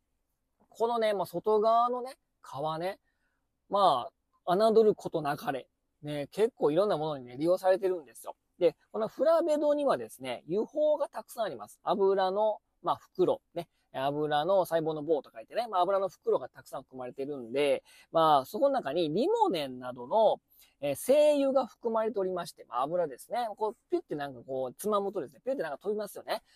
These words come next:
で、このリモネンが含まれていて、まあ、特有のね、まあ、匂い、ね、香りを持っております。はい。で、それでまあ、まあ、柑橘系のいい匂いするなっていう感じなんですけども、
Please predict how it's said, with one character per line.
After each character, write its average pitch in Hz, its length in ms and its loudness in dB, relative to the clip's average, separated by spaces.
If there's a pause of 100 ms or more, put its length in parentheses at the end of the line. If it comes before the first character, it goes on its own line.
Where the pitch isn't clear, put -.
(120)
で、 165 300 4
こ 185 80 4
の 180 80 2
リ 294 100 2
モ 370 140 2
ネ 180 80 0
ン 147 40 -6
が 131 60 -10
含 160 180 -14
ま 156 120 -6
れ 156 60 -8
て 156 100 -10
い 143 40 -8
て、 135 60 -20
ま 131 120 -16
あ、 - 20 -20
特 320 400 -8
有 294 240 0
の 254 100 -2
ね、 247 160 -8 (160)
ま 160 80 -8
あ、 160 60 -4
匂 196 320 0
い、 143 100 -6 (280)
ね、 139 100 -12
香 175 120 -4 (140)
り 170 140 6
を 202 200 6 (260)
持 147 280 4
っ - 40 -12 (200)
て 127 160 -10
お 127 80 -6
り 139 80 -6
ま 127 100 -8
す。 - 160 -16
は 135 180 -4
い。 131 60 -10
で、 160 100 -6
そ 254 120 0
れ 320 80 -2
で 320 80 0
ま 277 160 0
あ、 170 40 0
ま 160 60 0
あ、 160 60 -4
柑 170 160 -8
橘 160 200 -10
系 175 80 -10
の 165 80 -6
い 156 120 -8
い 156 40 -6
匂 170 140 -6
い 156 60 -10
す - 100 -16
る 180 60 -8
な 196 140 -4
っ - 20 -10
て - 80 -20
い - 20 -20
う - 20 -20
感 147 160 -10
じ 147 160 -12
な 135 240 -8
ん 131 60 -14
で 123 80 -20
す - 80 -20
け 131 80 -14
ど 143 80 -12
も、 220 320 6